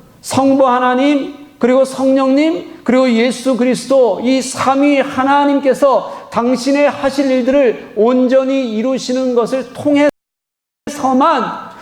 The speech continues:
우리를 부르신 그 부르심이 가능하다라는 것을 오늘 이 짧은 말씀 속에서 아주 정확하게 보여줍니다. 우리의 구원은요, 거저 얻은 것이 아니라는 겁니다. 우리를 위해 일하시는 삼위 하나님의 완전한 사랑과 희생의 역사,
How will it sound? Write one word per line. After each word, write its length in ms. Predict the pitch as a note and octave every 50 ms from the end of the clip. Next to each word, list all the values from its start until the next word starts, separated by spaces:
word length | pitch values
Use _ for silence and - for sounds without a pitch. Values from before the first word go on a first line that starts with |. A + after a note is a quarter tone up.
| - - -
우리를 360 | - B3+ C4 C#4+ C#4+ D4+ C#4+
부르신 340 | G3+ B3 C#4 A#3+ - C#4+ C4+
그 80 | B3+ C4
부르심이 480 | - G#3+ B3+ C4 - - C4 C4+ C#4 C4
가능하다라는 1000 | - F3 G#3 A3 B3+ C#4 C4 B3+ B3+ C#4+ D4 C#4 C4 B3 A3+ G#3+ A3 A#3 A#3
것을 560 | A#3+ A#3 A3+ B3+ D4 C#4+ A#3+ A3 A3+ - - - -
오늘 260 | A3+ A#3+ C4 C#4 C#4
이 100 | C4+ C4+
짧은 320 | D4+ D4+ C#4 C4 C#4+ C#4+
말씀 240 | B3+ A3+ A3+ A3+ B3+
속에서 320 | - C4 B3+ B3 B3 C4 A#3
아주 200 | A#3 B3 B3+ -
정확하게 520 | - A3 A3 C#4 D4+ D4 - C#4 D#4 C#4 A#3
보여줍니다. 600 | G#3+ A3+ A3+ - G#3 G#3 G3 G3 F3+ E3+ D3+ - - - - - -
우리의 340 | A3 A#3 B3 C#4+ C#4+ C4+ -
구원은요, 480 | A3 A#3+ B3 B3+ B3+ C4 C4+ D4 C4+
거저 260 | - G#3+ A3+ A#3+ C#4
얻은 160 | C#4 C#4 C#4+ C#4
것이 180 | C4 B3+ C#4+ C4+
아니라는 420 | A3+ A3 A#3+ C#4 C#4 C#4 C#4+ C4+
겁니다. 460 | B3+ A3+ A3 A3 G#3 G#3+ F#3+ E3 - - - - -
우리를 480 | - A#3+ B3+ C4+ C#4+ C#4+ D4 D4 C#4 C4+
위해 300 | C#4 C#4 C#4 C#4 C#4 C4
일하시는 600 | C#4 A#3 B3+ C4 D4+ D4+ C#4 C#4+ C#4+ C#4+ D4 C#4+
삼위 420 | - - - D4+ D#4+ D#4 E4 F4
하나님의 500 | E4 C#4+ B3+ C#4+ C#4 C4+ C4+ C#4 C4+ C#4+
완전한 560 | C#4 C4 B3 B3+ C4+ C#4 D4 D4 D4+ D4+ D4+
사랑과 680 | D4 - - C#4+ D4 C#4+ D4 D4 D4 C#4+ D4+ D4+ C4+ A#3
희생의 500 | G#3 A3 - D4 D4 C#4+ D4 D4 C#4+ B3+
역사, 500 | A3 G3+ - - - D4 E4 F4+ F#4 F4+